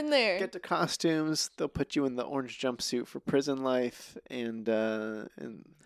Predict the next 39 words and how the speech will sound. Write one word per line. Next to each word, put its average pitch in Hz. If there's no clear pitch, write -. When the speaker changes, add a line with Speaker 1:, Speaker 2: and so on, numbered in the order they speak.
Speaker 1:
And 226
were 208
you, 214
like, 185
just -
okay 330
with 330
that? 285
Or 277
you're 254
like, 185
"Hey, 175
no, 175
I 160
want 170
to -
Speaker 2:
I -
was -
Speaker 1:
say -
Speaker 2:
kinda -
Speaker 1:
more"? -
Speaker 2:
g-, -
I -
was -
tired -
of -
it. -
But -
Speaker 1:
Yeah. -
Speaker 2:
no, 156
sometimes 208
it -
was 107
kinda 90
cool. -
I'm 131
in 156
the 117
movie. 98